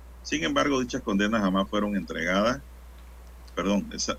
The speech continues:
dichas concesiones jamás fueron entregadas, ya que no se adjudicaron, haciendo la compañía inversionista el pago de más de cien mil dólares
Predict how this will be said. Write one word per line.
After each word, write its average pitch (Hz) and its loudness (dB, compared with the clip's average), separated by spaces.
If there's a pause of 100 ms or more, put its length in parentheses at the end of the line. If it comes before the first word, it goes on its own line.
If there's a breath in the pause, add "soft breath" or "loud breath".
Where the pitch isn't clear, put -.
dichas 101 0
concesiones 98 0 (260)
jamás 110 4
fueron 110 2
entregadas, 98 2 (360)
ya 120 2
que 127 2
no 123 2
se 120 0 (280)
adjudicaron, 110 0 (260)
haciendo 98 -2
la 90 -2
compañía 107 0
inversionista 98 0
el 85 -2
pago 101 4
de 82 0
más 98 2
de 92 4
cien 85 -2
mil 113 2
dólares 104 2